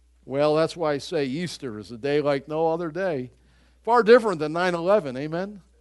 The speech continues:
Far different than the bicentennial year.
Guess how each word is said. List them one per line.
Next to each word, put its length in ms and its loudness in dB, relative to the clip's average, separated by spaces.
Far 160 2
different 360 6
than 120 -2
the 80 -4
bicentennial 920 0
year. 140 0